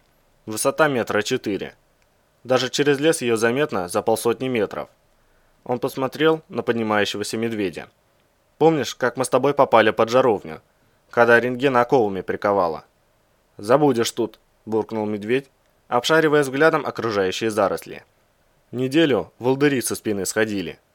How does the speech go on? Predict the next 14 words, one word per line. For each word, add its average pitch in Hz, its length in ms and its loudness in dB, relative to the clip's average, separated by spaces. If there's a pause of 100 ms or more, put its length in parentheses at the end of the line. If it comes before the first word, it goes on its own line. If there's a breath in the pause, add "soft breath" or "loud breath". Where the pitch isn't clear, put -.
(680)
"Её 147 260 2
можно 151 300 4
было 160 240 6
вот 131 180 2
так 143 180 4
же 131 100 -2
пропустить 139 540 -4
мимо", 98 340 -4 (400)
мрачно 110 420 0
усмехнулся 101 640 -6
Иван. 90 320 -4 (560)
"Без 147 260 0
остросюжетных 147 760 -2
приключений 135 720 -4